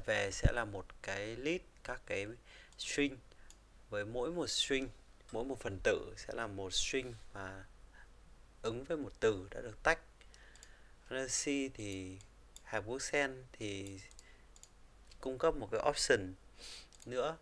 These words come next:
là format bằng text. Thì khi đấy thì kết quả trả về sẽ là một string.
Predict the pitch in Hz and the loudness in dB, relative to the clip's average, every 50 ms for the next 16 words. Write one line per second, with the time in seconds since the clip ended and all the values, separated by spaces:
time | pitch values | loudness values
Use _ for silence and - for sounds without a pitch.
0 | - - - - - 98 - - - - 117 127 139 147 147 - - 95 - - | -14 -20 -16 -12 -12 -12 -10 -6 -2 -2 0 0 0 -2 -2 -4 -6 -4 2 2
1 | 160 160 - - - - - - - - - - - - - - - - - - | 2 2 2 -4 -16 -20 -20 -20 -20 -18 -18 -20 -20 -20 -20 -18 -18 -18 -18 -20
2 | - - - - - - - - - - - - - 101 - - 139 139 135 120 | -18 -18 -16 -16 -16 -14 -8 -6 -4 -2 -2 -2 -4 -4 -4 0 0 4 6 6
3 | 107 104 120 143 151 - - 127 117 107 104 101 95 98 95 101 101 101 - - | 6 6 4 2 -4 -8 -6 -4 -2 -2 -2 -2 -4 -6 -8 -10 -12 -14 -14 -16
4 | - - - - - - - - - - - - - - - - - - - - | -16 -14 -14 -14 -14 -14 -16 -16 -16 -16 -16 -18 -18 -16 -18 -18 -14 -6 -2 0
5 | 160 - - 104 95 - 101 92 90 104 101 98 98 98 - - 117 120 127 123 | 2 8 8 8 8 6 0 0 2 2 2 2 2 0 0 0 -2 -2 -2 -4
6 | 113 104 98 - - - 143 143 135 | -4 -2 -2 -2 0 2 2 0 0